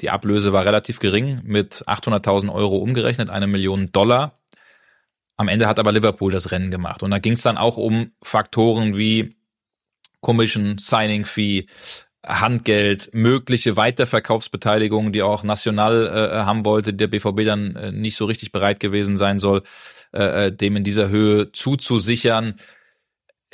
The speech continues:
Ist dann oft auch intern dann so, da erreichen uns auch viele, viele Geschichten, nicht nur aus Südamerika, auch au-, aus Dortmund, äh, ne, ist ja schnell Fingerpointing, wer ist jetzt, wer ist jetzt schuld daran, dass ein Transfer platzt? Ähm,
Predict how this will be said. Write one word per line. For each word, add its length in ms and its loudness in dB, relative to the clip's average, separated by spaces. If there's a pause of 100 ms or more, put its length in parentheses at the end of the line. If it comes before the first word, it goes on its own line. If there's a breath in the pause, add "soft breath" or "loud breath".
(220)
Ist 200 -2
dann 140 0
oft 300 -2
auch 260 2
intern 600 0
dann 180 0
so, 400 2
da 120 0
erreichen 600 -4
uns 160 -4
auch 160 2
viele, 540 2
viele 320 -2
Geschichten, 760 -4
nicht 220 -4
nur 340 2
aus 140 0
Südamerika, 880 0
auch 180 0
au-, 260 -2
aus 220 -2
Dortmund, 680 0
äh, 480 -4
ne, 280 -2 (160)
ist 120 -4
ja 80 2
schnell 220 2
Fingerpointing, 800 0
wer 100 2
ist 160 0
jetzt, 300 0
wer 100 0
ist 140 0
jetzt 160 2
schuld 240 2
daran, 320 0
dass 160 0
ein 160 -2
Transfer 420 -2
platzt? 500 -4
Ähm, 360 -2